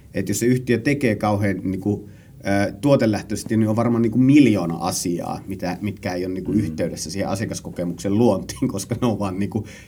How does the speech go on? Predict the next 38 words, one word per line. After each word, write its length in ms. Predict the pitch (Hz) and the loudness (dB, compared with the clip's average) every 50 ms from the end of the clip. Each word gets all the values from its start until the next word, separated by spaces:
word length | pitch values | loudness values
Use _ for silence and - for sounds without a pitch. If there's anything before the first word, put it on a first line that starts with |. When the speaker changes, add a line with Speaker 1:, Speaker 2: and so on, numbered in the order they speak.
| - - | -2 0
Speaker 1:
joku 220 | 120 110 123 120 | 2 4 4 4
voisi 160 | 117 110 110 | 2 2 0
sanoa, 140 | - 110 117 | 2 0 2
että 80 | 110 104 | 2 4
ne 40 | 110 | 4
on 60 | 113 | 4
myös 180 | 117 117 113 113 | 4 4 2 0
turhia 420 | - 147 127 110 - - - - | 2 2 2 2 0 -4 -8 -8
asioita, 600 | - - 101 - 107 104 - - - 120 - 92 - - | -8 -6 -4 -4 -4 -4 -6 -6 -8 -8 -8 -8 -10 -10
koska 320 | - 90 87 - - 104 101 - - - - - | -10 -10 -10 -6 -6 -8 -8 -8 -16 -14 -4 2
jos 220 | 107 120 123 - | 2 2 4 4
ei, 180 | 123 117 113 110 | 2 2 2 2
jos 220 | 135 131 123 - - | 2 2 2 2 2
ei 80 | 117 | 2
asiakas 540 | 120 127 131 - 123 113 110 98 90 - - - - - - - - - | 2 2 2 4 2 2 2 0 -6 -8 -10 -14 -20 -20 -20 -20 -12 -4
tai 140 | - 104 104 | -2 -2 0
se 120 | 113 110 | 2 6
vastaanottaja 680 | 120 131 123 - - - 110 98 90 98 - - 101 98 | 6 6 6 6 2 -2 -2 -2 -2 -4 -6 -6 -2 0
mediakan 440 | 104 113 107 104 95 90 87 87 - | 0 0 2 0 0 -2 -2 -6 -6
kontekstissa 540 | - 101 98 90 - - - - - - | -6 -6 -6 -6 -6 -10 -10 -12 -12 -10
tuu 180 | 85 92 101 101 | -4 -2 -2 0
ikinä 300 | 104 113 113 - 98 92 | 0 -2 -4 -4 -6 -6
siitä 240 | 90 - 92 82 - | -6 -6 -6 -6 -4
mitään 380 | 90 101 101 - 101 90 87 90 | -2 -2 -2 -2 -4 -6 -2 2
hyötymään, 640 | 120 127 110 92 85 - - - - - - - - - | 4 4 4 4 2 -6 -8 -10 -10 -10 -10 -12 -12 -8
Speaker 2:
Mm. 60 | 87 85 85 82 82 82 82 82 | -6 -4 -4 -4 -4 -6 -4 2
Speaker 1:
niin 60 | 98 | 4
miksi 220 | 110 123 120 - - | 4 4 4 4 2
se 180 | - 107 - - | 0 0 0 0
yhtiö 320 | - 113 104 - - 120 113 | -2 -2 -2 2 4 4 4
edes 140 | 113 110 | 4 2
tekee? 360 | - - 160 123 - - 71 69 | 2 2 2 2 2 -2 -6 -8
Siis 240 | - - 85 - | -6 -6 -4 0
niinku, 340 | 117 113 113 110 107 107 - - 98 104 - - 90 - - 80 104 | 2 2 2 2 2 -2 -2 -2 -8 -10 -10 -10 -14 -14 -12 -6 -2
jos 220 | 113 113 113 - 107 - | -2 -2 -2 -4 -8 -4
niinku, 340 | 135 127 113 110 101 113 113 113 | -2 2 2 2 2 0 -2 0
en, 220 | 147 135 123 127 - - - 101 - - - - - - | 2 2 2 2 0 -8 -14 -14 -14 -16 -20 -18 -6 0
mun 380 | 123 123 127 123 - - 117 | 2 2 2 2 0 -6 -8